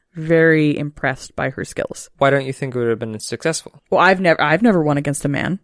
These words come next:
Speaker 2: Oh, sorry. I thought you were saying if you were as strong as her either way. Um,
Speaker 1: Well, that's what I mean. I'm like, I can't even imagine how strong this woman must have been to be able to be like, 'cause she's not just wrestling, like, rando, like,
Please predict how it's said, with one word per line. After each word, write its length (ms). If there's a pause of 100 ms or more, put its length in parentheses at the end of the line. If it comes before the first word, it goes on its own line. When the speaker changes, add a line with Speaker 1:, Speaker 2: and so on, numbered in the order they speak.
(120)
Speaker 2:
Oh, 460
sorry. 360
I 160
thought 200
you 100
were 100
saying 400
if 260
you 100
were 140
as 100
strong 260
as 100
her 180
either 220
way. 120 (180)
Um, 100
Speaker 1:
Well, 100
that's 160
what 140
I 60
mean. 180
I'm 80
like, 120
I 60
can't 180
even 140
imagine 420
how 200
strong 400
this 180
woman 260
must 180
have 140
been 280
to 60
be 120
able 140
to 60
be 80
like, 160
'cause 180
she's 120
not 300
just 220
wrestling, 340
like, 160
rando, 580
like, 200